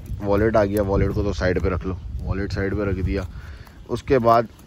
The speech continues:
सबसे पहले तो मैं आपको दिखा दूं भाई, व्लॉगिंग के सेटअप के लिए जो सबसे ज़्यादा इंपॉर्टेंट चीज़ होती है वो नाम पढ़ के बहुत से लोग तो समझ ही गए होंगे कि ये क्या चीज़ है। सबसे ज़्यादा इंपॉर्टेंट, किसी के पास कुछ हो या नहीं हो, सबसे पहले ये चीज़ होना बहुत ज़रूरी है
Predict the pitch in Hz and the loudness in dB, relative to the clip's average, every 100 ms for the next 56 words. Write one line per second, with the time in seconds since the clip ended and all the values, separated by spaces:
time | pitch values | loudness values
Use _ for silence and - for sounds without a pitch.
0 | - - 139 127 160 147 151 143 143 135 | -20 0 0 4 2 4 4 4 2 2
1 | 131 110 120 123 131 113 120 120 110 107 | 2 2 2 4 4 4 4 4 4 4
2 | 110 123 127 117 110 113 101 120 117 117 | 4 2 2 2 2 2 0 0 0 0
3 | 110 92 - 120 107 98 110 104 98 98 | -2 -6 -4 0 2 4 2 2 -2 0
4 | 110 107 - 104 98 104 110 107 98 98 | 2 2 2 2 2 2 2 2 2 2
5 | 110 107 101 107 101 92 - 101 98 - | 2 2 0 0 0 0 0 0 2 2
6 | - 92 98 104 101 92 98 - - - | 2 2 2 0 -2 -2 -4 -4 -6 -6
7 | - - 110 107 92 110 107 107 101 104 | -12 -2 0 0 2 2 2 0 -2 -2
8 | - - - - - 165 - 175 147 123 | -6 -18 -18 -6 4 4 4 2 4 6
9 | 120 127 120 110 107 107 104 104 123 135 | 6 6 2 2 0 0 -2 -2 -2 0
10 | 139 123 131 - 139 - 110 123 120 110 | 2 2 0 0 -4 0 2 4 4 2
11 | 113 120 120 113 127 113 113 110 110 113 | 2 2 4 4 4 4 2 2 2 2
12 | 117 104 101 98 92 95 98 92 92 104 | 2 2 2 2 0 2 4 4 4 2